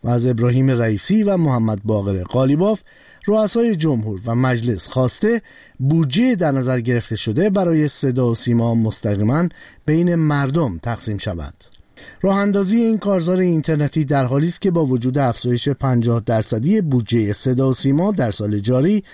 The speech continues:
نسبت به سال گذشته، شمار مخاطب‌های آن به شدت کاهش یافته است. تبلیغ سیاست‌های رسمی حکومت جمهوری اسلامی از وظایف اصلی سازمان صدا و سیما در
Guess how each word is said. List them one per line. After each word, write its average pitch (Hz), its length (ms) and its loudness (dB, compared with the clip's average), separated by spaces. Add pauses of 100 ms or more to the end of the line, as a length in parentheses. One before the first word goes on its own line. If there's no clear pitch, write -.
(160)
نسبت 196 520 0
به 127 80 -4
سال 107 280 -2
گذشته، 131 600 0 (300)
شمار 233 540 2
مخاطب‌های 185 800 0
آن 147 340 0
به 143 100 0
شدت 107 560 -4
کاهش 151 400 0
یافته 95 280 -8
است. - 320 -18 (280)
تبلیغ 165 480 2
سیاست‌های 170 720 0
رسمی 160 480 0
حکومت 156 540 0
جمهوری 117 500 0
اسلامی 170 500 0 (240)
از 220 240 0
وظایف 143 460 0
اصلی 127 520 0
سازمان 107 640 0
صدا 104 380 0
و 101 40 -2
سیما 104 380 0
در 117 320 0